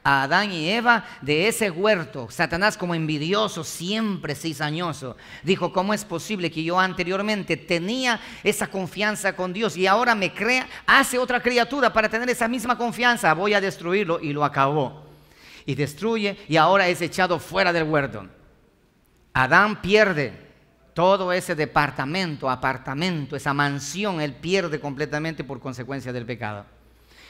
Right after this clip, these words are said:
Estamos mirando lo que pasó en Edén, en el huerto de Edén, en el huerto de Edén. Ahora quiero que, por favor, <clears throat> vayan conmigo, por favor, al desierto. Ya nos miramos el Edén,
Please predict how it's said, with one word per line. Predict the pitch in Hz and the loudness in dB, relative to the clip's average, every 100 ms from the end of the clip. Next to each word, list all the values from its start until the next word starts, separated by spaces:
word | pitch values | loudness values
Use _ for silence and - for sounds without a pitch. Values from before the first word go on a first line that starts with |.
| - | -12
Estamos | 131 131 208 233 | -6 -2 0 0
mirando | 226 185 185 | 0 0 0
lo | 165 | -4
que | 151 | -4
pasó | 139 160 170 | -6 -2 -2
en | 156 | -2
Edén, | 143 135 156 120 104 | -2 -2 -2 -4 -8
en | 135 139 | -6 -4
el | 131 | -2
huerto | 135 147 147 | 0 0 -2
de | 135 135 | -4 -2
Edén, | 135 117 95 - _ _ _ _ | -2 -4 -10 -20 _ _ _ _
en | 110 | -10
el | 117 | -6
huerto | 131 139 123 | -2 -4 -4
de | 135 | -6
Edén. | 123 104 95 | -6 -8 -6
Ahora | 123 143 | -2 -2
quiero | 135 151 151 | -2 -6 -6
que, | 143 | -8
por | 123 139 | -6 -6
favor, | 139 175 208 - - _ _ _ _ _ _ _ _ - - - - | -2 -2 -4 -10 -20 _ _ _ _ _ _ _ _ -20 -20 -18 -14
<clears throat> | - - 196 113 - - - | -10 0 2 0 -8 -20 -8
vayan | - 160 185 | -2 0 0
conmigo, | 185 190 190 | 0 0 2
por | 170 | 0
favor, | 147 160 190 180 - - - - - _ | 0 2 0 -2 -14 -20 -20 -20 -20 _
al | 135 135 | -2 0
desierto. | 143 135 165 135 123 92 - _ _ _ _ _ _ | -4 -2 -2 -2 -4 -16 -20 _ _ _ _ _ _
Ya | 131 156 | -4 -2
nos | 165 147 | -2 -4
miramos | 151 165 185 | 0 0 0
el | 170 | 0
Edén, | 175 185 202 185 | 2 0 0 -4